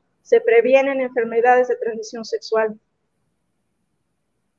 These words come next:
Hay enormes beneficios, pero da la casualidad que los adultos, pues, también somos bien ignorantes y por eso nos da miedo.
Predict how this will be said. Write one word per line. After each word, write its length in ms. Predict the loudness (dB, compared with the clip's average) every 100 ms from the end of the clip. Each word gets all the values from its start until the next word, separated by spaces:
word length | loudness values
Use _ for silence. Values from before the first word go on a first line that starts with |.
| _ _ _ _ _ _ _ _ _ _ _
Hay 160 | 2 4
enormes 340 | 4 2 2
beneficios, 840 | 0 -2 -6 -8 -4 -2 -2 -6 _ _ _ _ _
pero 640 | 6 8 8 6 4 0 -16 _ _ _ _ _ _ _ 2
da 180 | 4
la 120 | 4 4
casualidad 680 | 2 4 2 2 2 2 2
que 100 | 4
los 240 | 4 4
adultos, 840 | 4 4 2 -2 0 0 0 -4 -18 _ _ _ _
pues, 140 | -8
también 320 | -6 -4 -2 0
somos 280 | 2 2
bien 200 | 2 2
ignorantes 840 | 2 2 4 2 2 2 0 0 _ _ _ _ _ _ _ _ _ _ _ _ _ _ _ _ -10
y 80 | 2
por 140 | 2
eso 160 | 4 0
nos 180 | 0
da 140 | 0 0
miedo. 600 | 0 0 0 0 -2 -8